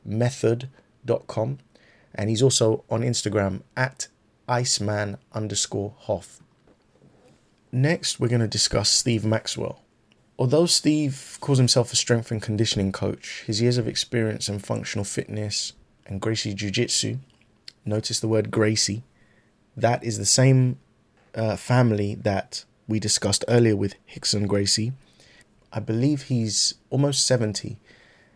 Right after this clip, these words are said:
incredibly fit. He travels the world teaching people, instructing classes,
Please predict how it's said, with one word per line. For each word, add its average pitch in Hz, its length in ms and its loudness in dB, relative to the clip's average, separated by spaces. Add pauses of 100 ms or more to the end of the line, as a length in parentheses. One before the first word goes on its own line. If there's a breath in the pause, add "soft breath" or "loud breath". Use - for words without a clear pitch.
(260 soft breath)
incredibly 120 580 2
fit. 123 400 0 (160)
He 110 180 -4
travels 117 380 0
the 107 100 0
world 107 440 2 (180)
teaching 131 400 -2
people, 110 540 -4 (800 soft breath)
instructing 117 880 0 (140)
classes, 110 760 -2